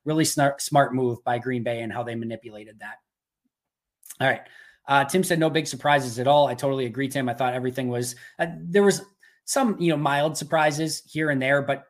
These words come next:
everything within the realm of possibility. Nothing had a major shock. I'd say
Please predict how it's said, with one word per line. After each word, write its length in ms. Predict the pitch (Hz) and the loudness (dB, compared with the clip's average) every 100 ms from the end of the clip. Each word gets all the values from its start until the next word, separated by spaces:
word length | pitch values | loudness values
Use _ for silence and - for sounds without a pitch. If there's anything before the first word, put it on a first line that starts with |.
| _ 165 | _ 0
everything 500 | 175 185 185 165 151 | 2 2 2 -2 0
within 300 | 143 147 135 | -2 -2 0
the 80 | |
realm 180 | 131 123 | 2 0
of 80 | 123 | 0
possibility. 540 | 131 117 117 107 107 | -4 -6 -6 -10 -8
Nothing 360 | 113 139 139 156 | -4 -2 -2 0
had 140 | 139 | 0
a 60 | 135 | 0
major 260 | 131 127 123 | -2 -4 -4
shock. 220 | 131 127 | -4 0
I'd 160 | 151 147 | 0 2
say 300 | 185 175 | 0 0